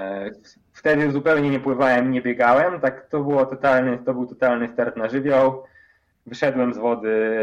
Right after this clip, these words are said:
całkiem daleko, bo jednak trochę mnie przytkało, jak się nie pływa, to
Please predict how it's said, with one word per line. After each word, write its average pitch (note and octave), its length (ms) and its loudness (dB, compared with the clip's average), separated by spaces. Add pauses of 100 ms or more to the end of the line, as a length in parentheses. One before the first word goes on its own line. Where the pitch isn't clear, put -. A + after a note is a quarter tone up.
(760)
całkiem B2+ 400 2
daleko, B2+ 420 2
bo G2 100 -4
jednak G2+ 260 -8
trochę A2 220 -4
mnie G#2+ 140 -6
przytkało, A2 460 0
jak F#2+ 140 -4
się G#2 120 -10
nie G#2 120 -6
pływa, G#2 400 2
to G2+ 460 -2